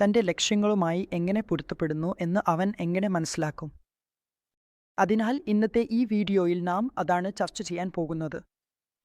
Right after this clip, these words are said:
ഞാൻ നേരത്തെ പറഞ്ഞതുപോലെ മൂന്ന് പ്രധാനപ്പെട്ട ഡോക്യുമെന്റുകൾ ഉണ്ട്. ആദ്യം എസ് എ ഐ,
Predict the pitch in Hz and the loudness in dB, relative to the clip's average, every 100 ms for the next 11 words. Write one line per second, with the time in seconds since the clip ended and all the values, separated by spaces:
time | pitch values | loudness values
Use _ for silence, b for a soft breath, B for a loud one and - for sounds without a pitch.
0 | 208 226 302 269 214 214 277 - 180 175 | 4 6 8 6 4 2 0 0 2 0
1 | 160 151 151 165 226 - 220 294 349 214 | -2 0 0 0 -4 2 6 6 4 0
2 | 185 254 277 294 269 190 170 185 180 180 | 2 2 2 0 2 2 2 0 -2 0
3 | 240 214 165 147 - _ _ _ - 214 | 0 0 -4 -4 -8 _ _ _ 4 6
4 | 240 294 285 214 - - 175 165 165 | 8 4 2 0 -4 -2 0 0 -2